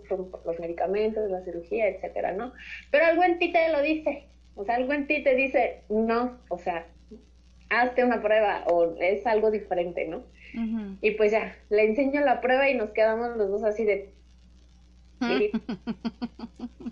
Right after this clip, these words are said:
Speaker 1: O sea, quiero que vean mi cara, oja-, o sea, ojalá pudieran ver mi cara así de,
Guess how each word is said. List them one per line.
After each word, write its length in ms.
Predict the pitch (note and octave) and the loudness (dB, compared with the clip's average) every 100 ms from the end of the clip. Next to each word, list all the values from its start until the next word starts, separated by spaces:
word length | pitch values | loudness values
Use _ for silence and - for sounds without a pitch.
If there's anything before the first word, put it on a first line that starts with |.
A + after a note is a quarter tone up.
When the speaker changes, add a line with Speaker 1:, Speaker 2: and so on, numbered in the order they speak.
| - B3 - C#4 | -12 -16 -10 -2
Speaker 1:
O 80 | D#4 | 0
sea, 280 | C#4 A#3 - - - - A#3+ - | 2 -2 -4 -18 -20 -14 -12 -2
quiero 300 | D#4 F4+ G4+ | 2 2 0
que 80 | |
vean 220 | C#4 B3+ D4+ | 0 0 -2
mi 120 | B3+ | -4
cara, 220 | B3 A3+ | -4 -4
oja-, 200 | G3+ - A3 | -4 -6 -2
o 80 | |
sea, 120 | G#3+ A#3 | 0 2
ojalá 380 | C4 C4 D4+ B3+ | 2 2 2 0
pudieran 320 | C4 B3 A3+ | 0 0 0
ver 120 | A#3 | -4
mi 120 | A3+ | -6
cara 220 | A3 G#3 | -4 -2
así 120 | G#3+ A3 | 0 0
de, 160 | G3 | -2